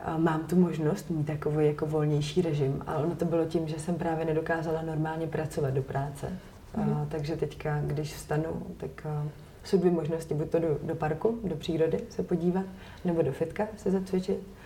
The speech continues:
Speaker 1: Mm, ještě mezi tím se nalazuju. Ono to je vždycky takový jako jiný. Dřív jsem právě měla ty tvrdý, disciplinovaný věci, ale od té doby, co mi je dobře,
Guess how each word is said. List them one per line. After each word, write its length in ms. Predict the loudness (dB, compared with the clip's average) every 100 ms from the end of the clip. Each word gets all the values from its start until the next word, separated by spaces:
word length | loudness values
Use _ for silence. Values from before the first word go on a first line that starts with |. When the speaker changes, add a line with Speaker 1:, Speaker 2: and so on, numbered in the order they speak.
| -18 -18 -18 -20 -18 -8
Speaker 1:
Mm, 480 | -6 -4 -6 -6 -8 -12 -8 -4
ještě 200 | 4 4
mezi 240 | 6 2
tím 200 | 2 2
se 140 | 4
nalazuju. 540 | 4 4 4 2 2 0
Ono 160 | 0
to 100 | 2
je 80 | 4
vždycky 320 | 6 4 4
takový 200 | 2 6 4
jako 180 | 4
jiný. 300 | 4 4 2 0
Dřív 220 | -2 0
jsem 160 | 2 2
právě 300 | 0 0 0
měla 240 | 0 -2
ty 140 | -2
tvrdý, 500 | -2 0 0 0 -2 -4 -10 -10 2
disciplinovaný 800 | 2 4 2 2 2 2 2 4
věci, 320 | 4 2 -4
ale 180 | -4 -6
od 100 | -2
té 120 | 0
doby, 220 | 2 2
co 140 | -2 -4
mi 100 | -2
je 80 | 0
dobře, 340 | 0 0